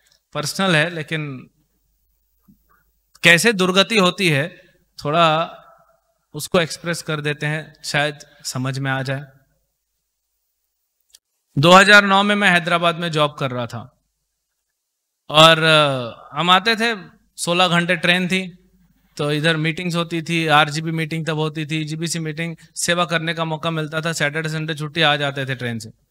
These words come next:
बत्तीस घंटे का ट्रैवल और बीस घंटा यहाँ पे रुकना।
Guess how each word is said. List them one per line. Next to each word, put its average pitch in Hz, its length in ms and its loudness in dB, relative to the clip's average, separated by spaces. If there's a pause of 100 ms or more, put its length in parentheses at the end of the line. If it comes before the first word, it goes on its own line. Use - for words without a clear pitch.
(680)
बत्तीस 151 360 -4
घंटे 165 300 0
का 165 120 0
ट्रैवल 180 440 0
और 160 120 -4
बीस 151 240 -4
घंटा 147 280 -2
यहाँ 139 160 0
पे 135 120 -6
रुकना। 117 360 -8